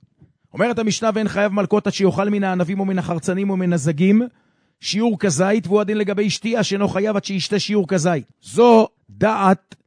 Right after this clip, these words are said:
משנה אחרונה. והדרך לשער כזית במשכין היא שממלא כוס ביין על גדותיו, ומביא זית ושוקעו בכוס, והיין שנשפך ממנו הוא שיעור כזית. אם שתה פחות מזה,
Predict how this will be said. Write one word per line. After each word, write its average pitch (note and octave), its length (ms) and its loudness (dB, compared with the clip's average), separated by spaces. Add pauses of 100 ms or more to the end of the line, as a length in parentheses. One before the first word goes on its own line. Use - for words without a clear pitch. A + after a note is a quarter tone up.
(240)
משנה E3 560 0
אחרונה. C#3 400 0 (280)
והדרך E3+ 360 0
לשער G3 360 2
כזית F#3 340 -2
במשכין F#3 520 2
היא F#3+ 280 6 (580)
שממלא D#3 420 -2
כוס C#3 200 0
ביין F#3+ 380 -2
על F#3+ 80 -2
גדותיו, D#3 640 2 (800)
ומביא D3+ 320 0
זית G3+ 320 -2
ושוקעו G3+ 500 0
בכוס, G#3+ 420 -2
והיין F#3 280 -2
שנשפך G3 480 -2
ממנו F#3+ 300 -2
הוא G#3 160 -4
שיעור G3+ 340 -2
כזית. D#3 480 -2
אם A2+ 100 -12
שתה A2+ 240 -8
פחות B3 360 -2
מזה, F3 380 2